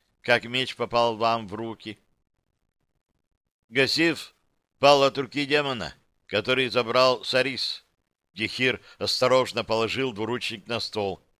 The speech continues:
«Так уж получилось, что мы встретились с тем демоном и отомстили за наставника».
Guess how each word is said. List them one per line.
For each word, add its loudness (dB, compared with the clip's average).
«Так 4
уж -4
получилось, 0
что -2
мы -6
встретились -2
с -6
тем -2
демоном 0
и 0
отомстили -4
за -4
наставника». -2